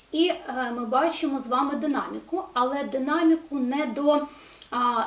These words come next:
зростання, а, самих випадків насильства, е, домашнього насильства в сім'ях,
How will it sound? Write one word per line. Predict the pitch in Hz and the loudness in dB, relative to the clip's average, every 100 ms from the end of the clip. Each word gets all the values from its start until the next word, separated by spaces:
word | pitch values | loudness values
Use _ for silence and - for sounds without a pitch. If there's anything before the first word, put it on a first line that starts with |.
| - | -4
зростання, | 262 269 - 330 330 285 277 277 - - - - - - | -8 -6 2 6 6 4 0 -2 -8 -18 -20 -20 -20 -14
а, | 262 240 233 - | -8 -6 -6 -6
самих | 262 294 294 240 | -2 0 0 -4
випадків | 285 277 - 262 | -4 -4 -4 -4
насильства, | 277 - 277 - - 214 220 - 240 | -2 -2 -4 -4 -10 -10 -10 -12 -8
е, | 226 226 214 | -4 -2 -2
домашнього | 214 240 240 254 233 226 | -2 -4 -4 -6 -6 -6
насильства | 247 - 339 381 277 | -6 -4 -4 -2 -4
в | 269 | -4
сім'ях, | - 254 208 - - | -6 -6 -6 -10 -14